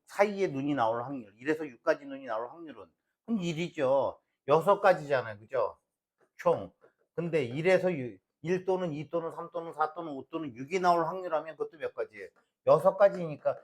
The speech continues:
주사위를 던지면은 무조건 일에서 육이 나오는 거잖아요. 일 아니면 이 아니면 삼, 사, 오, 육, 그죠?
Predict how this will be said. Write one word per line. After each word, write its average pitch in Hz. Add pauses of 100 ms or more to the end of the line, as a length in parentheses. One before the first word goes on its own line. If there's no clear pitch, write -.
(200)
주사위를 220
던지면은 160
무조건 202
일에서 180
육이 127
나오는 117
거잖아요. 107 (280)
일 160
아니면 139
이 123
아니면 131
삼, 139
사, 123
오, 110
육, 107
그죠? 110